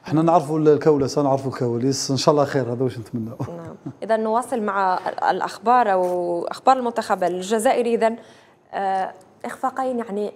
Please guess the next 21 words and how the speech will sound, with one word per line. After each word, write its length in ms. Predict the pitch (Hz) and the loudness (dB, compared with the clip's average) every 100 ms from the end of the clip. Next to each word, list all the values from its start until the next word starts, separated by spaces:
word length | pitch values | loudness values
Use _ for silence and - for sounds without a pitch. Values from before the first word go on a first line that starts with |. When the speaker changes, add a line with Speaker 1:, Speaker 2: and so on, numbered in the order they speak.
| - _ - | -14 _ -12
Speaker 2:
متتاليين 720 | 202 220 247 233 220 226 175 | -8 -4 -2 0 0 0 -2
ربما 280 | 170 170 170 | -4 -6 -2
بين 200 | 175 175 | 0 0
قوسين 640 | 175 175 - 185 175 170 - 175 175 170 160 - - - - _ - | -2 -4 -2 -2 -4 -8 -8 -6 -4 -2 -2 -4 -10 -20 -20 _ -8
للمنتخب 500 | 180 185 190 196 180 | -6 -6 -8 -6 -6
الجزائري، 400 | 175 175 - 226 | -4 -4 0 0
أو 300 | 240 247 214 | 0 -2 -2
دعنا 380 | - 208 226 226 | -6 -2 -2 -2
نتحدث 440 | 214 226 202 202 | -6 -8 -6 -6
أكثر 260 | - - 185 | -8 -6 -6
عن 300 | 180 175 - | -4 -6 -8
خيبة 340 | 233 190 170 - | -6 -2 -4 -2
الكاميرون. 540 | 180 180 233 233 226 233 - - _ - | -4 0 -2 0 -2 -4 -12 -20 _ -8
كيف 200 | 285 302 | -6 -4
ستتوقع 520 | 262 220 190 202 190 | -4 -4 -2 -2 -4
اليوم 280 | 185 196 196 - - | -4 -4 -6 -14 -10
دخول 360 | 180 - 196 | -10 -4 -4
المنتخب 440 | 175 170 185 180 175 | -4 -8 -8 -8 -6
الجزائري، 540 | 170 175 - 180 185 185 - - _ _ - - | -6 -4 -2 -2 -4 -8 -18 -20 _ _ -20 -12
خاصة 380 | - 233 233 233 | -8 -6 -6 -6
أنه 240 | 214 214 | -4 -6